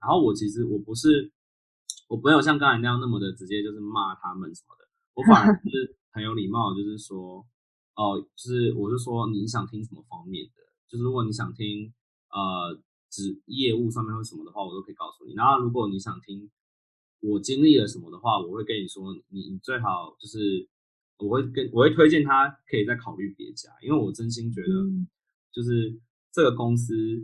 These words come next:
Speaker 1: 讲难听一点，他其实就是在卖弄他的那个 mi-，multicultural 的特色，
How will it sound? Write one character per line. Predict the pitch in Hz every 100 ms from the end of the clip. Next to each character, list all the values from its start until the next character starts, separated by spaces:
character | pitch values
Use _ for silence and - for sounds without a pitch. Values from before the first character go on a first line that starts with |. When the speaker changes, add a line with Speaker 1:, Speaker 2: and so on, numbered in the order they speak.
| - _ _ _ -
Speaker 1:
讲 | 110 104
难 | 107
听 | 123 127 123
一 |
点， | 110 87 - _ -
他 | 175
其 | - 110
实 | 107
就 | 127
是 | 123
在 | 123
卖 | 120 123 113
弄 | 113 110
他 | 113
的 | 104
那 | 101
个 | 104
mi-，multicultural | 101 98 - 104 107 101 - 95 95 -
的 | -
特 | 117 82
色， | - 87